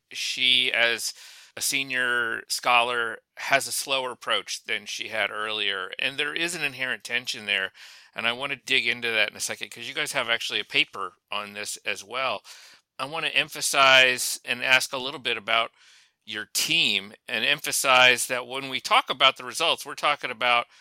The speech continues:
your team's doing a ton of work. You had seven hundred cheek and saliva swabs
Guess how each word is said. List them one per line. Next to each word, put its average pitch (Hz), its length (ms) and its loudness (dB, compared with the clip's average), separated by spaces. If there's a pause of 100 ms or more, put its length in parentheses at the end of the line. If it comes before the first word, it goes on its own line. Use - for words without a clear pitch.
your 139 200 -6
team's 202 360 4
doing 131 500 -2 (100)
a 123 80 -6
ton - 280 -2
of 127 80 -6
work. 131 260 -4
You 143 80 -8
had 120 160 2
seven 180 440 2
hundred 160 440 -4
cheek - 320 -2
and 147 120 -6
saliva 131 420 2
swabs - 880 0